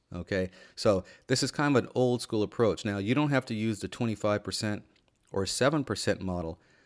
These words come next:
but whatever it is you decide to establish as a sell target, again, on the upside as well as the downside,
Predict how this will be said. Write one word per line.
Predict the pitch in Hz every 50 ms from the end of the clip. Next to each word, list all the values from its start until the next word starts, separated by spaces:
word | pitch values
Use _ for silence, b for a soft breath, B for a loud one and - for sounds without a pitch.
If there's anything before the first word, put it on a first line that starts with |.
| b b b _
but | 104 92 -
whatever | 104 104 107 113 135 156
it | 170 156
is | 156 147 127 120
you | 123 123
decide | 113 117 - - 113 113 113 110
to | - 101
establish | 98 95 - - - 104 107 107 95 92 92 92 - - _
as | - 98 98 98 95 95 95 92 90 - -
a | 98 90 87
sell | - - - 117 120 120
target, | 117 - 110 92 90 90 98 - _ _ -
again, | 95 87 104 107 101 92 87 -
on | - 95 101 104
the | 107 104 -
upside | - 110 107 - - - 101 95 98 95 95 92 -
as | - 107 92 -
well | - - 98 98 101 101
as | 90 -
the | 92 85
downside, | 101 98 104 113 120 123 - - 101 92 90 92 90 -